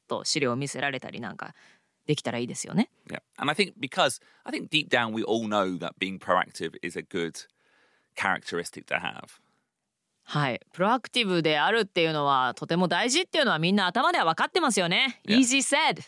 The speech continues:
Speaker 2: Easily said.
Speaker 1: Easily said. Difficult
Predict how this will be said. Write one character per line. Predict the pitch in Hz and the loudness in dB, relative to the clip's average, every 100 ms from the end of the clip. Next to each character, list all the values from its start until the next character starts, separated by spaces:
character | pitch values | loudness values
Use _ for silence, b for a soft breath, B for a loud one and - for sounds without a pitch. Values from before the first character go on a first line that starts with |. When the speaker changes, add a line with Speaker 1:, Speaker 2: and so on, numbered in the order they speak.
| - | -8
Speaker 2:
Easily | 113 123 135 131 | 0 0 2 2
said. | 113 98 87 - b b b | 4 4 2 -6 b b b
Speaker 1:
Easily | 175 254 202 226 247 | 2 4 2 4 4
said. | - 190 196 208 202 - _ _ _ _ _ _ _ - | 2 0 0 0 -2 -12 _ _ _ _ _ _ _ -2
Difficult | 175 196 180 165 143 - | -2 0 2 2 0 -4